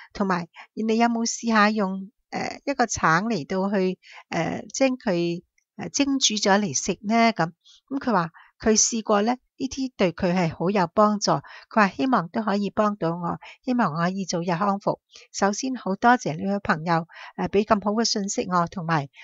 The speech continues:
呃，希望我早日康復，感恩各位朋友對我嘅關懷。噉因為呢個朋友提及，佢話，呃，用個橙嚟到去蒸吓佢呢，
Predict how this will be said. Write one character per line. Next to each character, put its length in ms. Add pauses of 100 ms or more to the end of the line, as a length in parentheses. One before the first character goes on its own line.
(160)
呃， 400
希 140
望 180
我 100
早 140
日 80
康 280
復， 200 (320)
感 120 (140)
恩 260
各 200
位 140
朋 200
友 140
對 160
我 160
嘅 120
關 280
懷。 240 (360)
噉 160
因 120
為 180
呢 140
個 80
朋 180
友 160
提 200
及， 160 (260)
佢 140
話， 220 (300)
呃， 140
用 160
個 120
橙 500
嚟 260
到 200
去 100
蒸 280
吓 160
佢 180
呢， 120